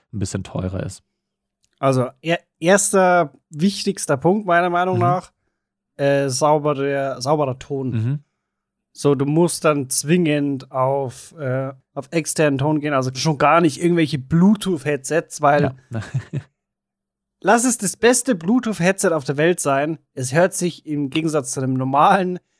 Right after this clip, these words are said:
Speaker 2: äh, X-L-R-Mikrofon scheiße an.
Speaker 1: <laughs>
Speaker 2: So, es ist einfach so. Es ist absoluter Müll.
Speaker 1: Ich höre, du bist kein Fan.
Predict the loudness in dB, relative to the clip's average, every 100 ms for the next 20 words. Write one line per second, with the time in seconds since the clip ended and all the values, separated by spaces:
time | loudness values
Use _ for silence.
0 | _ _ _ _ -2 0 -2 -4 -4 -2
1 | 0 0 -2 -6 -6 -6 -4 -4 -4 -4
2 | -6 -8 -10 -16 -4 -4 -2 -4 -4 -6
3 | -4 -2 -2 -6 -10 -12 -18 -14 -12 -12
4 | -14 -18 -18 _ -4 -2 -2 -4 -4 -4
5 | -2 -2 -2 -4 -8 -14 -20 _ _ _
6 | _ -10 -2 2 2 0 -4 -6 -6 -6
7 | -4 -6 -6